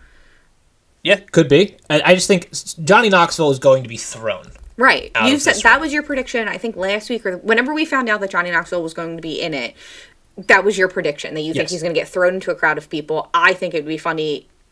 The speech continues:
Speaker 2: if that crowd of people was, like, Steve-O and the rest of Jackass.
Speaker 1: Yeah,
Speaker 2: I
Speaker 1: but
Speaker 2: think
Speaker 1: I
Speaker 2: that
Speaker 1: wanted
Speaker 2: would be
Speaker 1: to
Speaker 2: fun.
Speaker 1: get back real quick to,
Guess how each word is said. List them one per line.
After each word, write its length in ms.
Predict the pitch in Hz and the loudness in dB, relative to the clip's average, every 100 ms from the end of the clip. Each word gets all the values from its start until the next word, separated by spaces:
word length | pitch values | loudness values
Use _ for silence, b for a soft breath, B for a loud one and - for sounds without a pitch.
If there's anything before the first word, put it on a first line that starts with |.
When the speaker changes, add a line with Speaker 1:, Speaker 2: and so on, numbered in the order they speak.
| - | -2
Speaker 2:
if 180 | 190 190 | 0 0
that 160 | 165 | 0
crowd 180 | 156 147 | 0 0
of 80 | 147 | -2
people 560 | 160 156 143 143 139 _ | -6 -2 0 0 -2 _
was, 720 | 160 165 139 127 - - - _ _ _ _ - - - | -2 0 0 -4 -10 -14 -14 _ _ _ _ -20 -8 -2
like, 240 | 160 - - | -2 -2 -8
Steve-O 500 | - 381 285 139 120 | 0 2 2 0 -4
and 160 | 165 | -2
the 80 | 170 | 0
rest 260 | 160 156 - | -2 -2 -4
of 80 | 160 | -2
Jackass. 560 | 143 135 - 92 - - B | -2 -4 -10 -10 -12 -14 B
Speaker 1:
Yeah, 100 | 139 - | -4 2
Speaker 2:
I 120 | 196 | 2
Speaker 1:
but 60 | |
Speaker 2:
think 140 | 214 196 | 2 2
Speaker 1:
I 20 | |
Speaker 2:
that 100 | 175 | 6
Speaker 1:
wanted 100 | 220 | 6
Speaker 2:
would 40 | 202 | 6
be 40 | 151 | 4
Speaker 1:
to 60 | |
Speaker 2:
fun. 100 | 143 | 2
Speaker 1:
get 140 | 151 135 | 2 4
back 280 | 139 127 - | 2 2 -2
real 240 | 131 147 | 4 4
quick 400 | 143 - 131 - | 4 4 4 2
to, 580 | - - 117 110 107 | -10 -8 -8 -8 -8